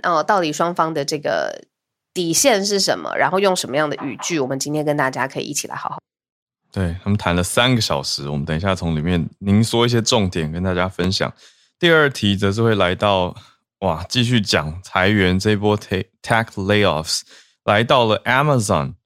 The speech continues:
Speaker 1: 我看到的时候，我真的又，又惊了一波，因为我昨天也在跟科技的朋友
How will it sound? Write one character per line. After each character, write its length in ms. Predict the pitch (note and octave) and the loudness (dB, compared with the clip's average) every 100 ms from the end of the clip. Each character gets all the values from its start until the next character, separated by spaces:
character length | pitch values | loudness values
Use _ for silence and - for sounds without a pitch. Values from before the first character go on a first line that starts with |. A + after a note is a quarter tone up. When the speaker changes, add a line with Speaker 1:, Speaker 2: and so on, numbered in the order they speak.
| - | -20
Speaker 1:
我 80 | G2 | -4
看 220 | C#3 B2+ | 0 4
到 160 | A#2+ | 4
的 60 | G#2+ | 4
时 80 | G#2+ | 2
候， 60 | G#2 | 2
我 100 | F2+ | 2
真 240 | - G2+ | 0 2
的 220 | F#2+ F2 - | 2 0 -4
又， 280 | A2 A2+ G2+ - | 0 0 0 2
又 180 | A2+ F#2+ | 2 0
惊 300 | - F#2+ F#2 | 0 2 2
了 80 | |
一 80 | F2 | 2
波， 380 | F#2 - D#2 D#2 | -2 -6 -6 -2
因 60 | G2+ | -2
为 40 | |
我 80 | F2 | 0
昨 160 | - | 0
天 140 | F#2+ G#2 | 0 2
也 80 | F2 | 2
在 100 | F#2 | 0
跟 240 | F#2 E2+ | 0 -2
科 180 | - F#2 | -2 -4
技 180 | E2 F2 | 0 -2
的 80 | E2 | 0
朋 140 | D#2+ | -2
友 180 | D2+ | -4